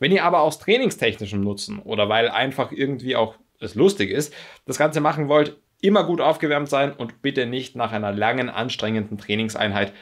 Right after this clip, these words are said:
noch auf die Idee kommen, jetzt ein Sprinttraining dran zu hängen. Also, am Mythos des Sprintens für das Bergsteigen, an dem ist eigentlich fast gar nichts dran. Das bedeutet, das kann weiter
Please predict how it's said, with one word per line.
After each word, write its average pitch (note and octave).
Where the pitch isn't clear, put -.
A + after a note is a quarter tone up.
noch A#2
auf G#2+
die B2
Idee A2
kommen, A#2
jetzt G#2+
ein F#2+
Sprinttraining F#2+
dran G2
zu -
hängen. E2
Also, B2
am A#2+
Mythos E3
des D3+
Sprintens C#3
für B2
das A2+
Bergsteigen, G#2+
an G#2
dem G#2
ist G2+
eigentlich G#2
fast -
gar G#2
nichts C3
dran. A#2+
Das A2+
bedeutet, G#2
das G#2
kann G2
weiter G#2